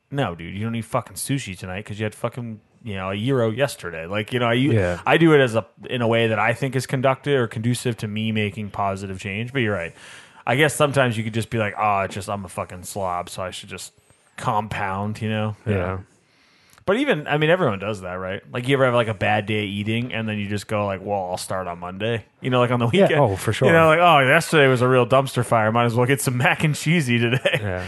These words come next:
Speaker 2: I mean, I remember, like, that shit's hard, man. Like, losing weight, like, quitting, sm-, like, whatever it is, like, whatever
Speaker 1: Yeah.
Speaker 2: that thing is, it's fucking hard. I
Speaker 1: Yeah.
Speaker 2: get it.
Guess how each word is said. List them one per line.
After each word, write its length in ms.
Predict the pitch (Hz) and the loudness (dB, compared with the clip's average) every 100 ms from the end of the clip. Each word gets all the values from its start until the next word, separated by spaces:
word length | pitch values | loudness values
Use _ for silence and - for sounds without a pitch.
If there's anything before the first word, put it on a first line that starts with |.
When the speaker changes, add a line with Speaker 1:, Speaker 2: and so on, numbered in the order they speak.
| - | -2
Speaker 2:
I 80 | |
mean, 220 | 135 165 160 - | 4 4 2 0
I 100 | 135 | 0
remember, 360 | 185 170 143 | 4 2 4
like, 380 | 147 143 - - - - - - - | 4 4 2 -12 -20 -20 -20 -20 -18
that 120 | - - | -8 -2
shit's 180 | 240 | -2
hard, 240 | - 165 151 | 2 2 2
man. 380 | 101 101 101 98 123 | 0 -4 -4 -6 -4
Like, 300 | 113 110 110 | -2 -2 2
losing 340 | 135 220 151 | 2 4 4
weight, 320 | 123 160 165 104 98 - - 156 | 4 4 2 -2 -20 -20 -20 -6
like, 200 | 123 104 - 117 - | -6 -6 -14 -20 -2
quitting, 300 | 175 190 123 | 2 2 0
sm-, 200 | - 123 | -2 2
like, 160 | 135 | 4
whatever 300 | 131 175 190 | 6 6 6
it 80 | 151 | 6
is, 240 | 151 90 95 | 4 0 -2
like, 140 | 117 | 2
whatever 340 | 117 156 214 | 4 6 6
Speaker 1:
Yeah. 40 | 190 | 6
Speaker 2:
that 240 | 156 - | 4 2
thing 340 | - 151 147 143 | 0 2 4 2
is, 520 | 123 123 143 160 123 | 4 6 6 4 2
it's 140 | 196 | -2
fucking 340 | - 277 240 220 | 2 0 2 2
hard. 400 | 165 220 117 92 - | 2 4 2 -2 -4
I 80 | 120 | -2
Speaker 1:
Yeah. 80 | 92 | 2
Speaker 2:
get 200 | 170 | 2
it. 120 | 104 | 2